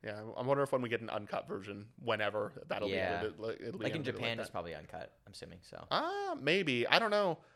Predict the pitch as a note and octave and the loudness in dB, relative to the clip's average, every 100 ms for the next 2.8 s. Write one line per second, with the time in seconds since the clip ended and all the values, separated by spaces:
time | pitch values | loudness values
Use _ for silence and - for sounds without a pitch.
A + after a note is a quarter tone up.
0 | _ - D3 G3+ A3+ - C#3 D#3 C#3 A2 | _ -8 0 4 4 0 -2 2 2 0
1 | G#2+ B2+ C3 B2 B2 A#2 A2+ A2+ A#2 A2 | 0 2 2 2 0 -2 -2 -2 -2 -2
2 | G#2+ A2 - G#2 D2+ G#2 A2 | -2 -4 -2 -4 -2 -2 -2